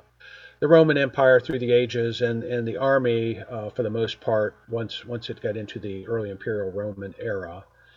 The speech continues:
And I, th-, I think I just enjoyed it so much because of, uh, you know, the discipline, uh, the structure, uh, the effectiveness,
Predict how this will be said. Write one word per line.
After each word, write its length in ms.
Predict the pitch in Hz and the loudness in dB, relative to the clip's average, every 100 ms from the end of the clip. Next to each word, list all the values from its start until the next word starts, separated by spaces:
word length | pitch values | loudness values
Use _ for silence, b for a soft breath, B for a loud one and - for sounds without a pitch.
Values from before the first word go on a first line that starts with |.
| b b | b b
And 140 | 113 120 | -4 -4
I, 60 | |
th-, 160 | 117 - | -2 -4
I 40 | |
think 220 | - 190 | -2 -2
I 60 | 139 | -2
just 220 | 120 - | -4 -8
enjoyed 300 | 117 131 135 | -4 0 0
it 60 | 117 | 0
so 180 | 143 120 | -4 -2
much 280 | 120 117 | -4 -8
because 400 | 117 - 127 101 | -12 -6 -6 -4
of, 280 | 107 95 - - | -8 -8 -16 -12
uh, 260 | 107 104 104 | -10 -10 -12
you 80 | 104 | -14
know, 80 | 101 | -12
the 120 | 98 | -6
discipline, 720 | 147 135 123 - 143 139 139 - b b b b | -4 -4 -8 -6 -6 -4 -10 -16 b b b b
uh, 140 | 110 104 | -8 -8
the 100 | 101 | -10
structure, 960 | - 135 135 - - 131 123 120 117 _ b b b | -8 -2 -2 -2 -2 0 2 2 -2 _ b b b
uh, 180 | 113 113 | -8 -8
the 140 | 107 98 | -6 -10
effectiveness, 1040 | - 147 135 139 123 135 131 123 - - | -2 -2 0 -2 -2 0 0 0 -8 -12